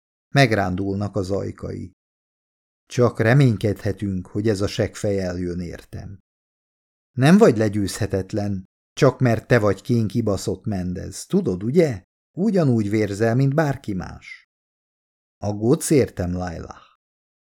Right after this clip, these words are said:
Igen, aggódom érted. Tessék, rohadtul boldog vagy? Aggódom érted. Nem akarom, hogy meghaj, ha csak nem én öllek meg. Ez nem titok.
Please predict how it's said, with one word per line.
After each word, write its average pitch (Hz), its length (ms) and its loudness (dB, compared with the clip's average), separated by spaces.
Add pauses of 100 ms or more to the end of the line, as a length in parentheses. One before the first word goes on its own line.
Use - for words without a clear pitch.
(380)
Igen, 156 300 4
aggódom 98 580 0
érted. 87 540 -10 (320)
Tessék, - 640 -2 (300)
rohadtul 110 600 2
boldog 139 500 4
vagy? - 280 -16 (360)
Aggódom 101 560 0
érted. 90 480 -10 (300)
Nem 156 180 0
akarom, 110 460 2
hogy 107 140 -2
meghaj, 107 560 0
ha 120 180 2
csak 147 260 0
nem 185 160 4
én 110 200 2
öllek 87 420 -4
meg. 87 300 -12 (280)
Ez 160 240 2
nem 85 220 -6
titok. - 500 -16